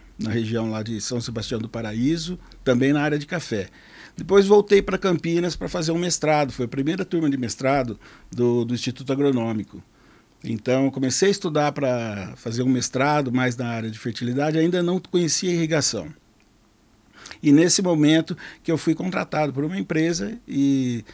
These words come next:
e internacional e entrei pra esse mundo da irrigação, não saí mais. Então, trabalhei com várias empresas no, no Brasil, no Nordeste, aqui no estado de São Paulo, enfim, em várias regiões, sempre trabalhando nessa área de irrigação.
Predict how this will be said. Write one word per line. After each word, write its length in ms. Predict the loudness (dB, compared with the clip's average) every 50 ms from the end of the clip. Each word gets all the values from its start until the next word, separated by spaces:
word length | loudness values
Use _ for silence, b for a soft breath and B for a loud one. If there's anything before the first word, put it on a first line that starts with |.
| B B B B B
e 100 | -4 -2
internacional 800 | -2 -2 0 0 -2 -2 -2 -2 -2 0 2 2 4 4 4 4 4
e 80 | 2 2
entrei 280 | 2 0 0 0 0
pra 140 | 0 0 -2
esse 180 | -4 -2 -2 0
mundo 280 | 2 2 2 2 2
da 100 | 0 -2
irrigação, 480 | -2 -2 0 -2 -2 -2 -2 -2 0 0
não 80 | 0
saí 240 | 0 0 -2 -2 -2
mais. 420 | -2 -4 -6 -8 -12 -14 -16 -18 -20 B B B B B B B B
Então, 340 | -10 -8 -4 -2 0 0 -2
trabalhei 440 | -2 -4 -4 -2 -2 -2 -2 -4 -6
com 120 | -8 -8
várias 420 | -8 -4 -2 0 0 0 0 0 -2
empresas 560 | -4 -6 -6 -6 -6 -4 -4 -6 -6 -6 -6
no, 300 | -6 -6 -4 -6 -6 -8
no 100 | -10 -10
Brasil, 600 | -10 -10 -10 -10 -6 -2 2 2 4 4 2 0 B B B B B
no 80 | -4 -2
Nordeste, 840 | -2 0 -2 -2 -2 0 0 2 2 2 0 0 -2 -4 -6 -8
aqui 240 | -8 -8 -8 -8 -8
no 200 | -8 -8 -8 -10
estado 240 | -12 -12 -12 -12 -10
de 80 | -10
São 180 | -10 -10 -10 -10
Paulo, 420 | -10 -10 -10 -8 -6 -6 -4 -4
enfim, 300 | -6 -6 -6 -6 -6 -6 -8 B B B B B
em 40 | -8
várias 300 | -4 -2 -2 -2 -2 -2
regiões, 420 | -2 -2 -2 0 0 0 0 0 0
sempre 280 | 0 0 0 0 0
trabalhando 520 | -2 -2 0 2 2 4 4 4 4 4 2
nessa 280 | 2 0 -2 -2 -2
área 200 | -2 -2 -4 -4
de 80 | -4 -4
irrigação. 460 | -4 -4 -2 -2 -2 -2 -4 -6 -8